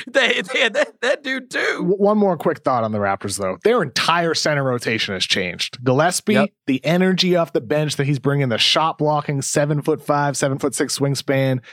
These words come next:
Speaker 2: Khem Birch, in the starting lineup right now, in the rotation every night, Birch has been very important for that team. They feel, they feel a little different. They feel different, and I, it's like we've talked about a lot. This is a running theme. I'm not sure how much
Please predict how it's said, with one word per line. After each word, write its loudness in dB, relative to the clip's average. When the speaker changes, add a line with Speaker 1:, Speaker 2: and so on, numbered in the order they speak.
Speaker 2:
Khem 2
Birch, 2
in 2
the 2
starting 2
lineup 0
right 0
now, 2
in 0
the 0
rotation 0
every 2
night, 2
Birch 0
has -4
been -4
very 2
important 0
for 0
that 2
team. -2
They 2
feel, 0
they -4
feel 2
a 2
little 2
different. -2
They 2
feel 2
different, 0
and 0
I, -2
it's -2
like 4
we've 2
talked 0
about 2
a 2
lot. 0
This 0
is -2
a 2
running 0
theme. 0
I'm 4
not 4
sure 2
how 2
much -2